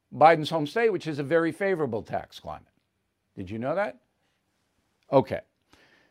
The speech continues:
So this dwarfs anything Barack Obama proposed. It's like double what he wanted to do. And is gonna be a fight in the Senate. Now, much of this infrastructure stuff that Biden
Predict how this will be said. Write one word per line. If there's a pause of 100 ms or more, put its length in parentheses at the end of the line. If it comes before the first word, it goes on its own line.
So (420)
this
dwarfs
anything
Barack
Obama
proposed. (320)
It's
like
double
what
he
wanted
to
do. (1000)
And
is
gonna
be
a
fight
in
the
Senate. (1120)
Now,
much
of
this
infrastructure
stuff
that
Biden